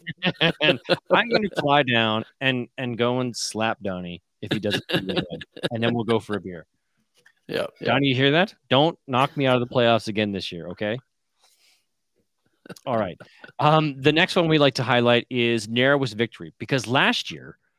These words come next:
Speaker 1: we had some of the craziest, closest games, and going into the, the final week, there was, like, um, eight out of ten teams in our league had a chance to make the playoffs. So it was crazy.
Speaker 2: Yes,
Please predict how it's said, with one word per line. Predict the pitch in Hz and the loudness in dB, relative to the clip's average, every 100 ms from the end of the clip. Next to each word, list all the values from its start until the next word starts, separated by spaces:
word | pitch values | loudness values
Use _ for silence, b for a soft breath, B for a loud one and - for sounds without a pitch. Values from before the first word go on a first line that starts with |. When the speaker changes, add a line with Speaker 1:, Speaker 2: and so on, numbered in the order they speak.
| _ _ _ _ | _ _ _ _
Speaker 1:
we | 147 | 0
had | 185 190 | 2 0
some | - 151 147 | -2 -2 0
of | 113 | -2
the | 123 | -4
craziest, | - 127 131 139 160 - | -6 -4 -4 -2 -4 -4
closest | 127 120 135 117 | -4 -2 -4 -8
games, | 104 92 95 151 - _ _ _ | -8 -10 -10 -14 -18 _ _ _
and | 127 120 117 113 110 - | -6 -2 -2 -2 -6 -10
going | 123 139 143 139 | -2 0 2 0
into | 127 127 - 117 | -2 -4 -4 -4
the, | 110 | -2
the | 107 | -4
final | 110 123 117 113 | -4 0 0 -2
week, | 135 - | -4 -4
there | 117 | -6
was, | 107 110 | -4 -4
like, | 107 104 - _ _ | -4 -6 -8 _ _
um, | 123 110 107 | -2 -2 -4
eight | 131 131 123 | -6 -6 -4
out | 123 | -4
of | 110 | -4
ten | - 113 104 | -6 -8 -8
teams | - 131 107 | -8 -8 -8
in | 101 | -8
our | 92 | -8
league | 135 135 90 - _ _ _ _ | -8 -8 -10 -18 _ _ _ _
had | 117 98 | -6 -4
a | |
chance | - 123 104 | -4 -4 -4
to | 101 | -8
make | 92 | -12
the | - | -10
playoffs. | - 87 - | -6 -6 -8
So | - 127 | -6 -4
it | |
was | 143 - | -2 -4
crazy. | - 127 78 | -4 -4 -4
Speaker 2:
Yes, | 71 | -10